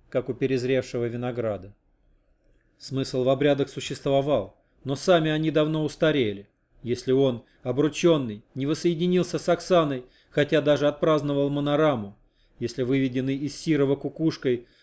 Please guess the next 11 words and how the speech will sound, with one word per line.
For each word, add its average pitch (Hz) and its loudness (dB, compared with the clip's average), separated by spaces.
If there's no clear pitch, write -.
по 156 4
уставу 165 6
будто 175 2
бы 160 2
самой 180 6
судьбой 185 6
наделенный 165 4
невестой, 170 2
он 131 -2
остался 139 2
отроком, 127 -2